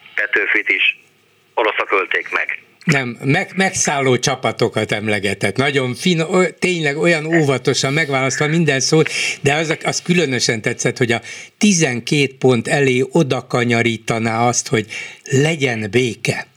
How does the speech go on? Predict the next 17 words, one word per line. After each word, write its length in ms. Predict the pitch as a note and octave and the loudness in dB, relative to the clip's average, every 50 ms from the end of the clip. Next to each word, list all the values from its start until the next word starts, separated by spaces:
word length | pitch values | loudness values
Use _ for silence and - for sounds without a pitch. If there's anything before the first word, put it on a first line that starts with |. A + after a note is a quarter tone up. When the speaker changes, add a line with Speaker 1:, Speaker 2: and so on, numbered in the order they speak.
| _ - - - - - - - - - - - - - | _ -20 -20 -16 -16 -14 -12 -12 -12 -12 -12 -12 -6 0
Speaker 2:
Igen, 300 | - F#3 D#3 D3+ C3 B2 | 0 2 2 2 0 -2
meglátná, 720 | C3+ D#3+ F#3 - E3 C#3+ C3+ A#2+ - - C#3+ B2+ A#2 A#2 - | -2 -2 0 0 0 0 -2 -2 -2 -2 -2 0 0 -2 -2
meglátná 800 | - C#3+ - - D#5+ D#5+ - C#3 A#2+ - - - - C3 B2+ A2+ | -2 -2 -2 -2 -2 -2 -2 -4 -6 -8 -6 -4 -4 -2 -2 -4
az 120 | A2+ G#2+ | -6 -2
oroszokat, 640 | - D#3 F3 F#3 E3+ C#3+ - D#3 D3 C3 - C#3+ B2+ | 0 2 2 2 2 2 2 0 0 0 -2 -2 -2
Speaker 1:
Igen, 220 | B2 - G2+ G2+ | 0 0 -2 0
igen, 360 | G2 G#2 G#2 G2 F#2+ F#2 F#2 - | 0 0 0 0 0 0 0 2
igen. 140 | F#2+ F#2+ - | 2 2 2
Speaker 2:
és 120 | - - | 2 2
azt 220 | C#3 C#3 C#3+ - - | 0 0 0 0 0
Speaker 1:
Hát, 20 | |
Speaker 2:
mondaná, 400 | C#3 B2 A2+ - G#2+ F#2+ F#2+ G2 | 0 0 2 2 0 0 0 0
Speaker 1:
a 40 | G2+ | 0
Petőfi 260 | G#2+ B2+ D3+ D3+ B2+ | 0 0 0 0 -2
Speaker 2:
legyen 180 | A2 G#2+ B2 A#2+ | -2 0 0 0
Speaker 1:
azért 240 | - C3 B2+ B2+ | 2 2 2 0
Speaker 2:
béke. 200 | B2 - - - | -2 -4 -6 -8